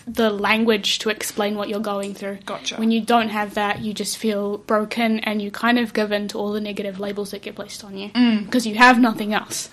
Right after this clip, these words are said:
Speaker 2: Yeah.
Speaker 1: Yeah.
Speaker 2: So, yeah, there were a lot of struggles, I
Speaker 1: Yeah.
Speaker 2: imagine. Yeah. Um,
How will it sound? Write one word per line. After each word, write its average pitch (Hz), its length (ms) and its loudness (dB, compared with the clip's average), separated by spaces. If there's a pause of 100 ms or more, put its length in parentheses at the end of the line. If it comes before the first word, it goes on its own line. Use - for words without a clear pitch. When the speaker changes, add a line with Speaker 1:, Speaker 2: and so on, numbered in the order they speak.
(120)
Speaker 2:
Yeah. 220 260 2 (100)
Speaker 1:
Yeah. - 140 -16 (480)
Speaker 2:
So, 196 100 -2
yeah, 220 320 2
there 208 120 2
were 202 60 4
a 196 40 2
lot 185 160 6
of 165 140 -6
struggles, 151 560 -2
I 131 200 -2
Speaker 1:
Yeah. - 100 -6
Speaker 2:
imagine. - 400 -10
Yeah. - 220 -4 (800)
Um, 226 440 6